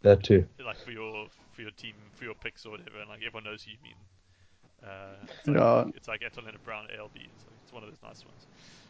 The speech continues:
Speaker 2: Anyway,
Speaker 1: J T A.
Speaker 2: um,
Speaker 3: Yo, but
Speaker 2: so, okay,
Speaker 1: I, I
Speaker 2: starting,
Speaker 1: dri-,
Speaker 2: starting front row
Speaker 1: I
Speaker 2: for the
Speaker 1: drive a
Speaker 2: Canes.
Speaker 1: Golf J T A. It's a diesel engine.
Speaker 2: <laughs>
Speaker 1: Runs
Speaker 2: Uh,
Speaker 1: like a
Speaker 2: sta-, starting
Speaker 1: tractor.
Speaker 2: front row, Dane Cole's likely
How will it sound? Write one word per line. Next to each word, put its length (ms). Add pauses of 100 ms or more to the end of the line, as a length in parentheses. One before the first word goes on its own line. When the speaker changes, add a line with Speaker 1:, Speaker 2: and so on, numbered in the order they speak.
(160)
Speaker 2:
Anyway, 180
Speaker 1:
J 140
T 140
A. 100
Speaker 2:
um, 100
Speaker 3:
Yo, 180
but 180 (460)
Speaker 2:
so, 160
okay, 280
Speaker 1:
I, 60
I 60
Speaker 2:
starting, 260
Speaker 1:
dri-, 160
Speaker 2:
starting 320
front 240
row 120
Speaker 1:
I 20
Speaker 2:
for 140
the 40
Speaker 1:
drive 180
a 40
Speaker 2:
Canes. 140
Speaker 1:
Golf 260
J 180
T 220
A. 200 (200)
It's 100
a 60
diesel 340
engine. 380 (840)
Speaker 2:
<laughs> 0 (800)
Speaker 1:
Runs 240
Speaker 2:
Uh, 40
Speaker 1:
like 140
a 120
Speaker 2:
sta-, 140
starting 180
Speaker 1:
tractor. 100
Speaker 2:
front 240
row, 440
Dane 220
Cole's 300
likely 280